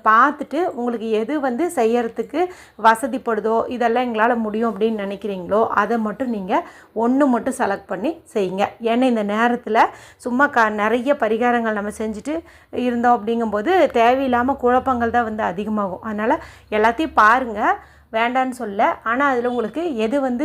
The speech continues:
செஞ்சா ஓகே தான், இது நம்மளால பண்ணிக்கலாம் அப்படின்னு மட்டும் தோணும் இல்லையா மனசுக்குள்ள, அதை ஒண்ணை மட்டும் நீங்க செஞ்சு பலனடையுங்க. சரி, இப்போ இந்த பதிவுக்கான விளக்கத்துக்குள்ள போகலாம். நான் நீங்க சொன்ன மாதிரி எல்லா வீடியோஸையுமே பார்த்தேங்க. ஆனா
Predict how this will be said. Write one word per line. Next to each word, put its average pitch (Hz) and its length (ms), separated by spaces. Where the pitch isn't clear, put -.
செஞ்சா 240 400
ஓகே 233 220
தான், 220 320
இது 214 160
நம்மளால 220 340
பண்ணிக்கலாம் 220 480
அப்படின்னு 220 360
மட்டும் 214 180
தோணும் 247 260
இல்லையா 202 240
மனசுக்குள்ள, 190 400
அதை 247 220
ஒண்ணை 262 240
மட்டும் 254 260
நீங்க 220 240
செஞ்சு 208 280
பலனடையுங்க. 196 640
சரி, 208 180
இப்போ - 260
இந்த 233 200
பதிவுக்கான 233 680
விளக்கத்துக்குள்ள 208 500
போகலாம். 190 420
நான் 247 180
நீங்க 240 200
சொன்ன 240 140
மாதிரி 269 280
எல்லா 240 340
வீடியோஸையுமே 247 540
பார்த்தேங்க. 214 400
ஆனா 220 180